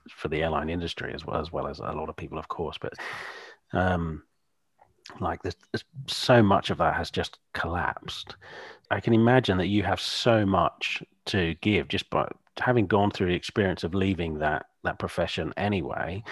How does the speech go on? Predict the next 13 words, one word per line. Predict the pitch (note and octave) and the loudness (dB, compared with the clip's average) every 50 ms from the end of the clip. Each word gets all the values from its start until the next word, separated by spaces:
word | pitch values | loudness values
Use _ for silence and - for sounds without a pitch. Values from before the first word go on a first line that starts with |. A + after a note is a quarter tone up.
| - - - - _ | -14 -14 -16 -4 _
but | - B2 C#3 | 6 8 8
also | D#3+ E3+ - - C#3+ C3 | 8 6 6 8 6 8
because | A#2+ B2 A#2 C3 A2+ - | 8 8 4 4 2 6
who | - - A#2 G#2+ | 8 8 8 10
I've | G#2 A2 G#2+ G2 | 8 6 6 4
experienced | G#2+ - - - - G2+ G2 F#2 E2 - - | 2 -2 -2 -2 0 2 2 2 0 -2 0
you | F#2 F#2+ F#2+ F2+ F2 - | 0 2 2 2 2 0
as | D2 D2+ D2+ D#2+ D2+ D#2+ - - - - - - | 0 0 0 0 -2 -4 -6 -8 -12 -12 -8 -4
with | G2+ F2 E2 - | -4 -4 -4 -2
your | E2 F2+ F2 E2+ E2+ E2+ D#2+ D#2+ - _ _ _ _ _ - - - - - - _ _ _ _ _ | 0 2 4 4 4 2 2 0 -4 _ _ _ _ _ -20 -20 -20 -20 -20 -20 _ _ _ _ _
just | - - G2+ - - D3+ - - - _ _ _ _ | -2 -2 -2 -2 -2 -8 -12 -16 -18 _ _ _ _
incredible | - F#2+ F#2 - - A#2+ G#2+ G#2 F2 - E2 D#2+ | -8 -6 -6 -2 0 2 0 2 0 -2 -4 -4
presence. | - - - E2+ D#2+ - - - - - - - - - - | -6 -4 -4 -2 -2 -2 -4 -6 -6 -8 -10 -12 -14 -14 -14